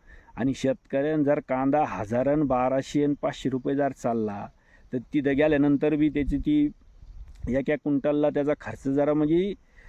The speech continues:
हानी कळतीवच नाही. तर आपल्याला बारदाण्याचा विचार केला तर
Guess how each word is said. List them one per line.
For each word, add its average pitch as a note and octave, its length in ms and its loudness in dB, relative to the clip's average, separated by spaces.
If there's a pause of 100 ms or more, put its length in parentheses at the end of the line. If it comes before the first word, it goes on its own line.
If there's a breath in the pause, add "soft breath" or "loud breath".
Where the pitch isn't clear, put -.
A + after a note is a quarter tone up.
(220 soft breath)
हानी C#3 300 0
कळतीवच D#3 580 0
नाही. D3+ 180 2
तर C#3 120 0
आपल्याला D3+ 360 2
बारदाण्याचा D3+ 720 2
विचार D3+ 400 0
केला D3 300 2
तर C#3 140 -4